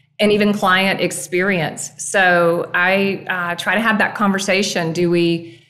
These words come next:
do you really understand what social media is? Some, some people have the understanding that it is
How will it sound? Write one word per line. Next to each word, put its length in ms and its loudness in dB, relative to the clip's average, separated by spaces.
do 80 2
you 100 6
really 220 2
understand 1000 0
what 300 0
social 300 2
media 320 2
is? 140 -2
Some, 380 -2
some 360 2
people 560 0
have 320 0
the 140 2
understanding 560 0
that 120 2
it 140 2
is 240 0